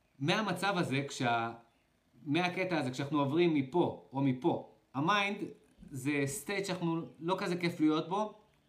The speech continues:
הוא טוב ויעיל כשאנחנו רוצים להיות בו, אבל הוא לא טוב להיות בו כל היום. כל היום להיות ביקורתי, קר,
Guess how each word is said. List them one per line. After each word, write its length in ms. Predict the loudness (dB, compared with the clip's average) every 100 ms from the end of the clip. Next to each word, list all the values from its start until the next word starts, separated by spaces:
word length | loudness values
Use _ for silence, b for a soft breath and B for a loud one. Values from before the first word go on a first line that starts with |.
| -10
הוא 120 | -6
טוב 280 | 0 0 2
ויעיל 340 | 0 2 2 2
כשאנחנו 300 | 0 -2 0
רוצים 260 | 0 -2
להיות 260 | -2 -4 -2
בו, 140 | 0
אבל 180 | 0 2
הוא 120 | 2
לא 100 | 2
טוב 220 | 0 -2 0
להיות 280 | 2 2
בו 280 | -2 -4 -6 B B
כל 280 | -2 2 4
היום. 360 | 2 2 -2 -8 -16
כל 220 | -2 0 0
היום 220 | -2 -2
להיות 340 | -2 -2 -6 b b b -4
ביקורתי, 760 | -2 2 0 2 4 4 2
קר, 380 | 4 6 6 2